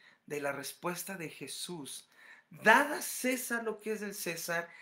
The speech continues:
y a Dios lo que es de Dios". Quisiera hacer algunas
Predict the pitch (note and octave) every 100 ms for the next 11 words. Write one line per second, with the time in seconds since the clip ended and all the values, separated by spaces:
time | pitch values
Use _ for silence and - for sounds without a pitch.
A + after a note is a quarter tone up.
0 | - - F3 F#3 E3+ C#3+ E3+ G#3 A3 G3
1 | E3+ - F#3+ E3+ D#3+ D#3 D#3 C#3+ A2+ -
2 | - _ - - - - - B3+ C4 D4+
3 | F4+ - D4 D#4 A3 C4 D4+ - -